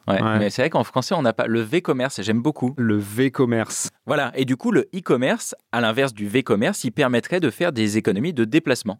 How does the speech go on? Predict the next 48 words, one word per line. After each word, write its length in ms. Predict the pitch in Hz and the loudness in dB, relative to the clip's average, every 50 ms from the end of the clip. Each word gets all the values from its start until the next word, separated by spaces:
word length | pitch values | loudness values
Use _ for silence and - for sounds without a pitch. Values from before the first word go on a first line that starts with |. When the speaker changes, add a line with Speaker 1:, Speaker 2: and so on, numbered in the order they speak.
| _ | _
Speaker 1:
En 80 | - 139 | -4 0
moyenne, 380 | 143 139 139 131 131 151 185 196 | 2 2 2 2 0 -2 -2 -4
c'est 260 | - - - 135 123 | -4 0 0 0 0
dix 220 | 113 113 123 185 | 0 -2 -6 -8
kilomètres 400 | 190 - 208 185 175 180 180 143 | -6 -4 -2 -2 0 -2 -2 0
de 80 | 131 131 | -2 -2
trajet 340 | - - - 143 143 143 156 | -2 0 0 0 0 2 0
en 160 | 139 120 110 | 0 2 2
moins 240 | 110 113 120 156 190 - _ _ | 2 0 0 -2 -4 -8 _ _
quand 140 | - 113 107 | 0 0 2
t'achètes 300 | - 113 - 156 147 - | 0 0 0 -2 -4 -2
sur 160 | - 127 117 | -2 0 0
Internet 380 | 117 - 123 110 110 120 104 - - | 2 2 0 0 0 -2 -4 -4 -6
plutôt 260 | - 113 104 143 143 | -6 -2 0 0 0
qu'en 120 | - 139 | 2 0
magasin. 360 | 117 113 107 107 98 90 85 - _ - | 0 2 0 0 0 0 -2 -8 _ -2
Donc 180 | 95 113 110 | 0 0 0
quand 140 | - 123 117 | 0 0 -2
tu 80 | - - | -2 -2
fais 100 | - 127 | -2 0
du 180 | 113 107 107 - - | 0 0 -2 -2 -4
e-commerce 400 | 160 - - 123 113 117 127 - | -2 0 0 2 2 2 0 -2
plutôt 280 | - - 107 - 131 123 | -6 -10 -4 -2 0 0
que 80 | - | 0
du 160 | 98 87 95 | -2 -2 -4
V-commerce. 640 | 90 92 101 120 113 - 104 87 80 - - - - - _ _ _ _ _ _ _ - | -6 -4 -4 -2 0 0 0 0 -2 -4 -8 -12 -14 -14 _ _ _ _ _ _ _ -4
Speaker 2:
Ah 120 | 165 175 | -2 0
ouais, 180 | 208 233 180 131 | 0 0 0 -2
dix 340 | 120 120 135 170 247 285 | -4 -6 -4 -2 -2 -2
kilomètres 560 | - - - 254 240 240 226 240 254 233 - - | -2 0 0 0 2 2 2 2 0 -2 -4 -10
par 300 | - - 220 208 - - | -4 -2 -2 -2 -2 -4
trajet. 480 | - - 202 196 196 220 208 147 113 104 - _ _ _ | -2 -2 0 0 2 0 0 0 -2 -4 -10 _ _ _
C'est 680 | - - - - - 120 113 113 113 107 104 101 98 - | -10 -8 -2 2 2 2 4 2 0 0 -2 -2 -2 -4
assez 260 | - 120 123 - 170 175 | -4 -6 -4 -2 0 0
énorme 300 | 220 262 254 214 160 127 | 0 2 0 0 -2 -2
quand 140 | - 135 | -2 -2
même, 180 | 120 107 104 95 | -2 -2 -2 -4
c'est 200 | - - 117 104 | -4 -2 -2 0
un 120 | 98 101 | 0 -2
vrai 320 | 101 95 101 120 - 180 190 | -4 -4 -4 -2 0 0 0
truc, 320 | - - 277 226 - - | 2 2 0 0 0 -2
quoi. 260 | - - 104 98 104 - _ _ - | -2 -2 -2 -2 -4 -10 _ _ -2
Speaker 1:
Bah 120 | 135 131 | 0 0
écoute, 260 | 139 - 196 190 - | 0 0 -2 -4 -4
pour 200 | - - 135 113 107 | -4 -2 0 2 2
un 80 | 107 117 | 2 0
achat 240 | 143 147 - 180 | 0 0 0 -2
standard 500 | 165 - - 131 113 113 104 113 139 180 | -2 0 -2 0 2 2 2 2 2 0